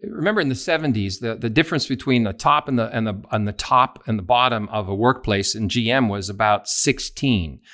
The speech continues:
That means the top management was making sixteen to nineteen times as much as the bottom. Today, it goes over two hundred twenty times. So when you have somebody who's making that much money, a, a differential,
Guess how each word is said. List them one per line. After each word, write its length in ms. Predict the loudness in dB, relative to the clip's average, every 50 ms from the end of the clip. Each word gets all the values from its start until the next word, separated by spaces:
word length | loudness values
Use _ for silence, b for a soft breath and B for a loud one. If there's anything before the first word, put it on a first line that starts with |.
| B B
That 140 | -2 0 0
means 320 | 2 2 2 2 2 -2 b b b b _
the 140 | -6 -6
top 260 | -2 2 2 2 2 2
management 300 | 0 0 0 0 -2 -4
was 120 | -6 -6
making 220 | -6 -6 -4 -2
sixteen 540 | -2 0 0 0 -2 -6 -6 -2 0 2 2
to 80 | 2 2
nineteen 440 | 2 2 0 0 -2 -4 -4 -4 0
times 280 | 0 0 0 0 -4
as 100 | -8 -10
much 220 | -10 -10 -12 -12 -12
as 80 | -12
the 80 | -12 -6
bottom. 380 | -2 0 0 0 0 -4 -12 _ _ _ _ _ _ _ _ _ _ _ _ _ b b b b b -4
Today, 600 | -2 -2 0 2 2 2 0 0 -4 -8 b b b b b
it 180 | -6 -6 -4 0
goes 240 | 0 2 2 2 2
over 220 | 0 0 -2 -4
two 240 | -8 -2 0 2 2
hundred 240 | 2 2 0 -2 -6
twenty 320 | -2 -2 0 0 0 -2
times. 560 | -4 -6 -6 -8 -8 -10 -16 -20 -20 -20 -20 _ b b b b b b b b
So 220 | -2 2 4 4 4
when 200 | 4 2 0 -2
you 80 | -2
have 340 | -2 0 0 2 2 0 0
somebody 640 | -2 0 0 2 2 2 2 2 0 -2 -4 -6
who's 280 | -8 -10 -10 -10 -6 -2
making 440 | 0 0 0 0 -2 -4 -4 0 2
that 200 | 2 2 2 2
much 300 | 0 -2 -2 -4 -6 -4
money, 540 | -4 -2 -2 -2 -4 -4 -6 -8 -12 -16 _ _ _ _
a, 160 | -2 -2 -2 -2
a 60 | -6
differential, 960 | -8 -2 0 0 0 0 0 0 0 2 0 0 -4 -6 -8 -8 -10 -10 -12